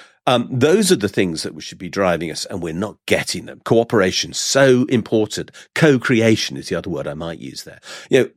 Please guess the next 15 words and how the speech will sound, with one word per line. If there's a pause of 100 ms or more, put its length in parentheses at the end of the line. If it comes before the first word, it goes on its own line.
(100)
about
the
basis
on
how
which
cr-,
we
create
value. (100)
All
of
those
things
matter,